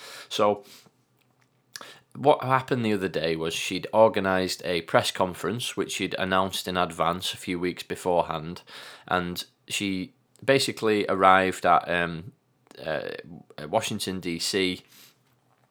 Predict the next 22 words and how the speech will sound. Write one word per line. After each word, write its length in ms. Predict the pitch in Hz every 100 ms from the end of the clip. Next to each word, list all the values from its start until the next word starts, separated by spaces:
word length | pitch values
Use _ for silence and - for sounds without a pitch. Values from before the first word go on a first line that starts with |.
| -
and 400 | 104 92 87 87 - - - _ _ _
uh, 180 | 95 90
had 160 | - 123
a 40 |
little 180 | 117 101
crew 520 | - 104 98 95 90
with 280 | - 92 87
her 180 | 98 95
of, 300 | - 82 -
of 160 | 95 -
people 400 | 101 95 90 85
operating 500 | 82 - 87 - 73
cameras, 460 | - 95 92 90 92
et 160 | -
cetera. 480 | - 90 - 95 92 - - - -
And 340 | 85 85 - -
the, 460 | 92 95 87 85 82
uh, 260 | 80 78 -
the 140 | 101
idea 380 | 123 127 101 92
was, 480 | 87 113 127 113 - - _ _ _ _ _ _ _ _ _ _ _ - -
um, 360 | 98 95 92